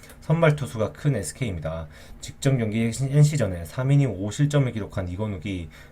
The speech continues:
내일은 또 어떤 모습을 보여줄지 좀 두고 봐야 될 것 같고, 일요일 날 터진 타격감을 보여준 엘지였죠. 화요일에도 이어질 것인가, 그게 포인트가 될 것 같습니다. 조금 뭐 대입을 하기 애매한 지표이기도 하지만, 어,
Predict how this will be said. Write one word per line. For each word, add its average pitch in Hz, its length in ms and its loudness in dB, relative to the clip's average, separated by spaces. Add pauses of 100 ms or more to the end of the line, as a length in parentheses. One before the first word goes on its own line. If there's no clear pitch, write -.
내일은 110 380 0
또 95 160 -6
어떤 127 240 -2
모습을 110 420 -4
보여줄지 95 760 -8
좀 87 220 -8
두고 104 240 -6
봐야 98 160 -4
될 85 120 -6
것 87 120 -6
같고, 82 380 -6 (1200)
일요일 143 300 10
날 113 160 6
터진 131 240 2
타격감을 123 640 0
보여준 92 320 -6
엘지였죠. 95 600 -4
화요일에도 92 680 -4
이어질 110 400 -6
것인가, 80 560 -6
그게 92 280 -8
포인트가 101 440 -4
될 85 100 -10
것 - 140 -18
같습니다. 78 440 -8 (380)
조금 123 400 0
뭐 98 320 0 (120)
대입을 110 360 -2
하기 113 480 -2
애매한 139 320 2
지표이기도 95 540 -6
하지만, 95 540 -4 (440)
어, 78 500 -8